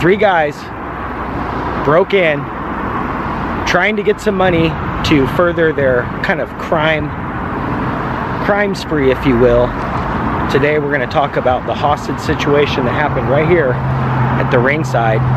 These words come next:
in nineteen eighty. Stay tuned, it's definitely a good one. Like I said, this is the Von Ebert Brewing Company now, but this was the Ringside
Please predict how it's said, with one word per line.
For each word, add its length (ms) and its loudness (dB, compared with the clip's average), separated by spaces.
in 100 6
nineteen 380 2
eighty. 340 4
Stay 340 2
tuned, 320 2
it's 100 -2
definitely 320 2
a 60 2
good 180 4
one. 1200 -4
Like 160 -6
I 100 -4
said, 360 -4
this 220 -6
is 340 -2
the 80 -4
Von 420 -4
Ebert 380 -2
Brewing 320 -2
Company 420 -6
now, 260 -4
but 160 -8
this 200 -4
was 260 -4
the 100 -4
Ringside 640 -4